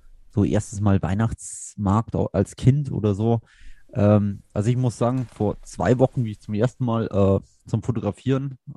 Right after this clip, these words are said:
äh, zu meinem Verein, die Mädels haben vor zwei Wochen angefangen zu trainieren, ähm, die alle topfit zurückkamen, das fand ich auch wow.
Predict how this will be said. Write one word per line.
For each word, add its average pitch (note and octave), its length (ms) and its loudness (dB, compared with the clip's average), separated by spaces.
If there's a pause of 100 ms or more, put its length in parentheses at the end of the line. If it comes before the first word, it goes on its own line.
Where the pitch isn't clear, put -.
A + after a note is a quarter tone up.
(120)
äh, G2 360 -2 (420)
zu - 120 -10
meinem G2+ 180 0
Verein, A#2+ 500 0 (120)
die - 160 -10
Mädels G#2+ 540 0 (520)
haben A2 120 -4
vor - 120 -4
zwei A2 220 2
Wochen A2 240 -2
angefangen B2+ 480 -2
zu B2+ 140 -2
trainieren, C3 600 0
ähm, G#2+ 400 0 (720)
die G#2+ 320 0
alle G#2 380 2 (220)
topfit - 480 4
zurückkamen, G#2+ 640 2
das - 340 -2 (320)
fand G#2 280 2
ich F2+ 100 0
auch G2+ 180 2 (420)
wow. A2+ 500 6